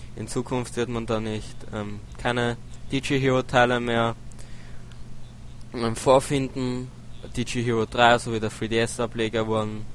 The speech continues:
gecancelt, also eingestampft und ja. Der, ähm,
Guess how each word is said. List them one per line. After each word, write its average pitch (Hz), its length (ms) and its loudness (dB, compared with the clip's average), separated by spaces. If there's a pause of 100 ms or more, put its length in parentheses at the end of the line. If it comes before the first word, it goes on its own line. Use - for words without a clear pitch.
gecancelt, 107 680 -2
also 101 260 -4
eingestampft 104 800 -4 (100)
und 196 260 -6 (640)
ja. 98 180 -4 (920)
Der, 117 520 2 (120)
ähm, 107 420 -4